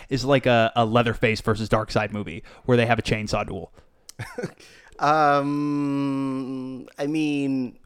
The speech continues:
Speaker 2: I feel like Leatherface would die?
Speaker 1: Mm, no, he's got a, like, a cosmic, he's got, like, the, the antimatter l-, Omega sanction
Speaker 2: Oh,
Speaker 1: chainsaw.
Speaker 2: yes. Okay, got it.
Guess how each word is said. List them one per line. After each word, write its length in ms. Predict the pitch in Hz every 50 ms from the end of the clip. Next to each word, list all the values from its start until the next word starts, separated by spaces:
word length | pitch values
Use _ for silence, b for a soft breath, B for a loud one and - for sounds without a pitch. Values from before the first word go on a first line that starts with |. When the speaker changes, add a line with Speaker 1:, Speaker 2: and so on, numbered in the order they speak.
| - - -
Speaker 2:
I 80 | - 120
feel 400 | - - - - - 165 170 170
like 340 | 165 156 143 135 - - - -
Leatherface 840 | 131 127 131 123 120 131 120 - - - 123 123 120 - - -
would 280 | 107 98 92 92 - _
die? 400 | - - - - 131 180 277 339 415 480 523 554 587 605 _ _ _ _ _ _ _ - 160
Speaker 1:
Mm, 600 | 180 185 190 190 190 185 185 180 180 180 180 180 180
no, 120 | 180 160
he's 140 | 139 143 135
got 100 | 156 143
a, 40 | 139
like, 140 | 135 135 123
a 60 | 123
cosmic, 680 | - - - 117 110 104 120 113 101 - - - - - _ _ _ - -
he's 160 | - 151 151 -
got, 100 | 180 160
like, 140 | 165 135
the, 200 | 120 143 139 135
the 180 | 135 117 139 -
antimatter 1500 | 135 131 123 123 - 135 120 113 113 113 113 110 107 107 104 - - - 123 113 113 104 104 107 110 107 107 107 104 104 - _ _ -
l-, 120 | - 127 - -
Omega 380 | 120 120 120 113 110 113 113 104 104 - _ -
sanction 600 | - - 110 107 104 - 120 104 101 101 101 - _ _ _ _ _ -
Speaker 2:
Oh, 40 | -
Speaker 1:
chainsaw. 360 | 113 107 107 101 - 107 101 113
Speaker 2:
yes. 360 | 110 92 85 73 - - - _ -
Okay, 280 | 120 127 - - 95 90
got 280 | - 98 90 87 80
it. 180 | 80 69 -